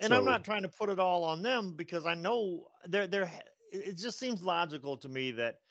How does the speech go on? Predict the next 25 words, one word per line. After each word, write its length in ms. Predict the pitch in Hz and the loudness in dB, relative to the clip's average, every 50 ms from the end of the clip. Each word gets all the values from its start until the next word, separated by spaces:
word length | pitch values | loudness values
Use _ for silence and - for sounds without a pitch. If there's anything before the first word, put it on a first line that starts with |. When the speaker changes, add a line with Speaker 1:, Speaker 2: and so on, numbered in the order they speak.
| _ _ _ _ _ _ _ _ _ _ _ _ _ _ _ _ _ _ _ _ _ _ _ - | _ _ _ _ _ _ _ _ _ _ _ _ _ _ _ _ _ _ _ _ _ _ _ 0
Speaker 1:
after 280 | 143 156 160 156 180 165 | 0 0 0 -2 -6 -8
something 320 | - - 165 135 156 147 | -6 -6 -8 -8 -8 -4
like 200 | 147 143 139 135 - | -2 -2 -2 0 0
that 160 | 143 135 120 | 0 0 0
happens, 580 | 123 123 117 113 - - 113 101 101 101 95 | 0 0 0 0 -2 -4 -6 -8 -6 -8 -8
and 120 | 104 101 104 | -6 -4 -2
after 280 | 117 131 131 - - | -2 -4 -4 -6 -8
we 120 | 131 139 127 | -8 -8 -6
find 340 | - - 135 127 127 120 123 | -4 -4 -2 -2 0 2 2
out 240 | 117 117 113 - | 2 2 2 -2
that 220 | - 117 104 - - | -4 -8 -8 -6 -4
there 120 | 117 113 | -2 -2
were 140 | 110 110 104 | -2 -2 -4
people 560 | - - 127 123 101 - 117 120 120 117 117 | -6 -8 -8 -8 -8 -8 -6 -4 -2 -2 -2
in 80 | 117 113 | -2 -2
the 140 | 113 113 113 | -2 -2 -2
F 200 | 110 - - - | -2 -2 -6 -4
B 140 | 117 110 | -2 0
I 300 | 110 110 110 107 107 107 | 2 2 4 4 2 2
and 200 | 107 104 107 104 | 0 -2 -4 -8
various 400 | 98 98 113 113 117 113 107 - | -8 -4 -2 0 0 -2 -2 -4
other 200 | - 117 113 113 | -6 -6 -4 -4
organizations 880 | 107 107 110 107 107 110 110 98 110 110 107 - - - 110 107 98 90 | -4 -6 -6 -6 -8 -8 -8 -6 -6 -6 -6 -6 -10 -10 -12 -12 -12 -10
that 180 | 107 110 120 113 | -8 -8 -8 -8
were, 280 | 110 110 110 113 117 | -6 -8 -8 -8 -10